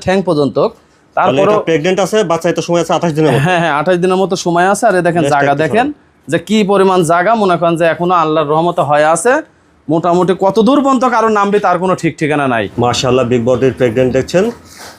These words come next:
Speaker 2: এটা বাচ্চা তো সময় আছে আঠাশ দিনের মতো।
Speaker 1: হ্যাঁ জি, আর আঠাশ দিন সময় আছে
Speaker 2: দাঁতে
Speaker 1: বাচ্চা
Speaker 2: কয়টা
Speaker 1: হওয়ার।
Speaker 2: আছে?
Speaker 1: দাঁতে চার দাঁত, ফার্স্ট বিয়ান, প্রথম বাচ্চার মা
Speaker 2: দাঁতে
Speaker 1: হতে
Speaker 2: চারটা,
Speaker 1: যাচ্ছে।
Speaker 2: প্রথম বাচ্চা দিবে?
Speaker 1: জি ভাই, জি।
Speaker 2: মাশাআল্লাহ বিগ বডির একটা
Speaker 1: জি।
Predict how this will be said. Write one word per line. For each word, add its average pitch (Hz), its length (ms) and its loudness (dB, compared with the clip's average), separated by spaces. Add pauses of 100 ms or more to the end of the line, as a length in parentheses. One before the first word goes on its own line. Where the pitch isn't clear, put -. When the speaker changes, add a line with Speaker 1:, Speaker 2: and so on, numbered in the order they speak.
(120)
Speaker 2:
এটা 135 180 0 (880)
বাচ্চা 135 200 0 (120)
তো 143 100 0
সময় 156 240 2
আছে 156 180 -2
আঠাশ 180 220 -2
দিনের 143 200 2
মতো। 98 220 -4
Speaker 1:
হ্যাঁ 143 180 0
জি, 180 80 4 (140)
আর 160 160 0
আঠাশ 170 260 0
দিন 160 160 -2
সময় 156 240 0
আছে 151 120 -6
Speaker 2:
দাঁতে 147 80 0
Speaker 1:
বাচ্চা - 220 -2
Speaker 2:
কয়টা 147 180 0
Speaker 1:
হওয়ার। 120 100 -4
Speaker 2:
আছে? 98 100 -12 (260)
Speaker 1:
দাঁতে 165 180 0 (100)
চার 170 220 0
দাঁত, 214 220 -2
ফার্স্ট 180 300 0
বিয়ান, 135 160 0 (100)
প্রথম 185 260 -2
বাচ্চার 175 220 0
মা 160 100 0
Speaker 2:
দাঁতে 143 60 2
Speaker 1:
হতে 139 80 0
Speaker 2:
চারটা, 131 180 0
Speaker 1:
যাচ্ছে। 180 180 -4
Speaker 2:
প্রথম 180 260 0
বাচ্চা 170 260 -2
দিবে? 120 140 -2 (100)
Speaker 1:
জি 175 160 2
ভাই, 123 180 2
জি। 117 100 0 (420)
Speaker 2:
মাশাআল্লাহ 120 440 -2
বিগ 123 180 0
বডির 117 300 0
একটা 117 160 -4 (220)
Speaker 1:
জি। 123 100 4